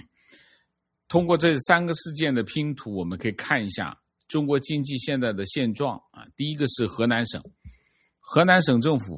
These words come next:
发布了一个新的规定，是国有企业境外债，境外债券管理办法。那新的管理办法规定啊，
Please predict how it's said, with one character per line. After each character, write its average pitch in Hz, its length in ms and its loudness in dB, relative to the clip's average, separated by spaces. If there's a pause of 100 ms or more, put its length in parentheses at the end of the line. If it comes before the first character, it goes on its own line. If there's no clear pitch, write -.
发 135 160 4
布 131 200 -2
了 117 60 0
一 117 120 -2
个 92 800 0 (140)
新 160 280 -2
的 143 100 0
规 139 200 2
定， 139 320 -6 (640)
是 131 300 -2
国 107 280 4
有 147 180 4
企 - 240 -4
业 92 180 0
境 147 280 -2
外 131 200 4
债， 127 360 2 (380)
境 170 260 0
外 139 180 2
债 135 240 2
券 123 240 0
管 113 160 0
理 107 80 0
办 107 220 -2
法。 - 260 -12 (840)
那 143 360 4
新 202 480 -2
的 147 240 6
管 127 240 4
理 139 80 0
办 120 220 2
法 101 80 -2
规 120 220 0
定 131 280 -6 (600)
啊， 151 200 -16